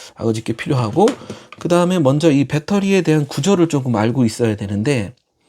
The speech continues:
자, 여기가 마이너스 극이잖아요. 그럼 여기 마이너스하고 여기 플러스가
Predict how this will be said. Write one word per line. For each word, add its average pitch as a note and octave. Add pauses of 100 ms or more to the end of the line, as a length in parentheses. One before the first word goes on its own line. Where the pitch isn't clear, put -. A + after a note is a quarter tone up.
(340)
자, A2+
여기가 D#3
마이너스 A#2+
극이잖아요. G2+ (500)
그럼 C#3
여기 C#3
마이너스하고 B2+
여기 A2+
플러스가 E3